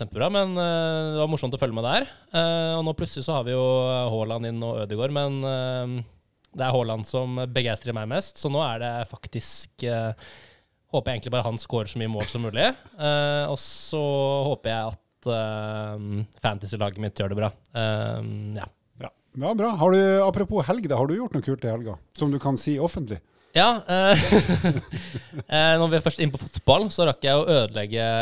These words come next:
Speaker 1: ødelegge fantasy typ, eh, fryktelig, eh, ja, bytta inn, eh, to Chelsea-stoppere,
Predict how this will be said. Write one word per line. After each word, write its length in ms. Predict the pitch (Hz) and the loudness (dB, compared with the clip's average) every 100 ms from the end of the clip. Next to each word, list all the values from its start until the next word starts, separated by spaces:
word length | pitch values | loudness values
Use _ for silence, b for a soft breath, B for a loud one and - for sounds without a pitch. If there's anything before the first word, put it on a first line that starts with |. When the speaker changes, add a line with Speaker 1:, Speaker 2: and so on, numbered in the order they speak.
| 113 | 2
Speaker 1:
ødelegge 400 | 127 101 101 107 | 2 2 -2 -4
fantasy 720 | 107 98 - 98 110 107 104 | -4 -4 -6 -4 -2 -2 -4
typ, 300 | 101 110 101 - - | -4 -4 -4 -8 -8
eh, 300 | 107 104 104 | -6 -4 -6
fryktelig, 640 | 104 - - - - 104 104 | -6 -8 -10 -12 -8 -4 -2
eh, 540 | 104 107 104 107 107 - | 0 -2 -4 -6 -8 -8
ja, 140 | 120 110 - | -8 -8 -12
bytta 360 | - 131 - 113 113 | -12 -10 -4 -2 0
inn, 160 | 110 113 | -2 -4
eh, 180 | 110 110 | -4 -4
to 260 | - 117 113 | -2 -2 0
Chelsea-stoppere, 880 | 120 104 - 110 113 - 117 139 | 0 -2 -6 -8 -10 -6 -4 -2